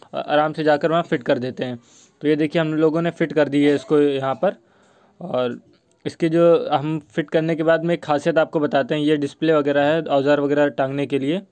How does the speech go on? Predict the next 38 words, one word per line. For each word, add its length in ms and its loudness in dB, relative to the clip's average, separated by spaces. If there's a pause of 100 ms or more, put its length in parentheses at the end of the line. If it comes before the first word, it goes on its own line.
(760)
और 360 -12 (420)
इसमें 220 -4
यह 220 4
था, 180 2
ऐसे 400 0
हम 140 2
लोगों 180 4
ने 100 0
लगाया 300 2
इसको 200 -2
कि 100 -2
अगर 220 2
in 160 -2
future 300 0
अगर 220 2
आप 120 0
निकालना 400 -2
चाहते 300 -2
हैं 80 0
इसे, 180 -4 (400)
तो 80 -6
आराम 260 2
से 140 -2
निकाल 320 2
भी 80 -4
सकते 280 -4
हैं। 120 -6
आपस 380 0
में 80 2
इनको 180 0
हम 180 0
लोगों 240 4
ने 160 2
नट 40 -2
बोल्ट 280 0
से 80 0
जोड़ा 300 4
है। 340 -2